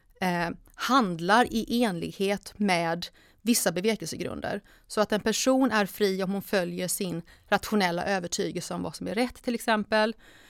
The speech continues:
Eh, ett, för att ta, ta ett exempel på att tydliggöra detta.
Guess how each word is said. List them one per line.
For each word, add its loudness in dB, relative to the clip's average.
Eh, 0
ett, -2
för 2
att 2
ta, 0
ta 2
ett -2
exempel 2
på 0
att -2
tydliggöra 0
detta. 0